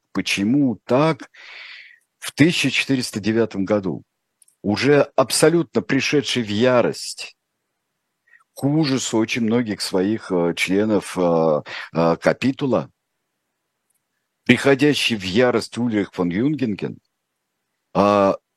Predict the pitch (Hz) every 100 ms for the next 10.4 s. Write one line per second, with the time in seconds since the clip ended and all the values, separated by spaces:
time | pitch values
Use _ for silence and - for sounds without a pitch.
0 | _ _ _ _ _ _ _ _ _ _
1 | - 117 113 110 107 101 _ _ _ -
2 | 127 - 110 92 123 123 117 107 - 101
3 | 87 87 - 123 151 110 - _ _ _
4 | - 104 85 78 67 64 - _ _ _
5 | _ _ _ _ _ _ _ 104 113 120
6 | 120 110 123 120 95 - - 90 82 107
7 | - 87 - 90 82 80 82 80 78 82
8 | 92 - 90 - 85 85 85 80 85 82
9 | 87 87 87 80 78 82 80 - 87 90
10 | 107 147 147 -